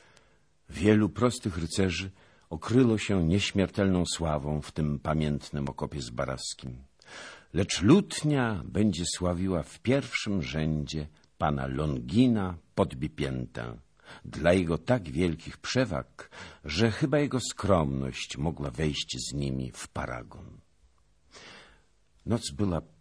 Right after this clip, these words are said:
posępna, ciemna i wilgotna. Żołnierz, znużony czuwaniem u wałów, drzemal oparty na broni. Po nowych dziesięciu dniach strzelaniny i szturmów pierwszy to raz nastała cisza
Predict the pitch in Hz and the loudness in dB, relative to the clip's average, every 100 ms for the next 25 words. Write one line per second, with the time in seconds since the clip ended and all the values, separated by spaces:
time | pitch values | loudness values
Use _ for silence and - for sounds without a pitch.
0 | - 85 - 78 67 65 - - 76 80 | -10 -8 -6 -4 -4 -6 -10 -6 -6 -6
1 | 78 - - - 76 69 69 69 67 - | -10 -16 -12 -6 -4 -2 -4 -6 -10 -12
2 | 64 65 60 65 - - - - - - | -12 -12 -10 -10 -10 -14 -16 -16 -20 -20
3 | _ _ _ _ - - 110 101 95 - | _ _ _ _ -6 2 4 4 2 0
4 | - - - - - 64 - 73 80 92 | -6 -14 -20 -14 -10 -8 -6 -4 -2 0
5 | 80 - 65 80 78 65 60 65 76 73 | 0 -4 -6 -2 -2 -4 -6 -2 0 0
6 | 73 - _ _ _ _ - - - 107 | -2 -8 _ _ _ _ -12 -8 -2 0
7 | 101 92 - - 78 - 71 64 58 58 | 2 0 -4 -6 -8 -6 -6 -6 -8 -12
8 | 57 55 55 - _ _ _ - - - | -14 -16 -16 -20 _ _ _ -20 -20 -20
9 | _ - 95 131 139 98 87 - 127 - | _ 0 6 6 6 2 0 2 0 0
10 | 87 80 107 101 - - - - 78 73 | -4 0 -2 -2 -6 -6 -4 0 0 2
11 | 82 104 76 67 - - 113 101 98 - | 2 2 0 -4 0 4 4 4 2 0
12 | - _ _ - 113 95 - 82 - 73 | -12 _ _ 0 2 0 -4 -6 -4 -2
13 | 85 - 67 65 - 76 65 64 - 107 | -2 -4 -8 -8 -8 -6 -6 -8 -8 -8
14 | - - 80 | -8 -10 -10